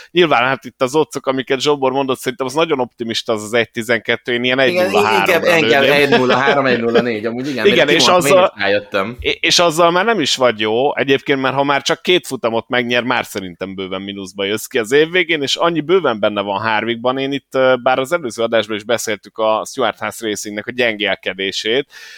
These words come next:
Speaker 1: én emiatt lennék egy kicsit magabiztosabb idén, mint mondjuk, ö,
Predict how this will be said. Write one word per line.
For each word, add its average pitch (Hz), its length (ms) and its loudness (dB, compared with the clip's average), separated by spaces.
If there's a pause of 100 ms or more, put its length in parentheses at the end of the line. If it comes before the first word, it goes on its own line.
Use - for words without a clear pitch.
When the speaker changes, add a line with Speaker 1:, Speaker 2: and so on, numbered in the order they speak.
(140)
Speaker 1:
én 131 240 -2
emiatt 151 420 2
lennék 117 400 0
egy 110 80 -12
kicsit - 320 -12
magabiztosabb 104 800 -6
idén, 107 300 -2
mint 98 220 -8
mondjuk, 101 500 -10
ö, 92 240 -2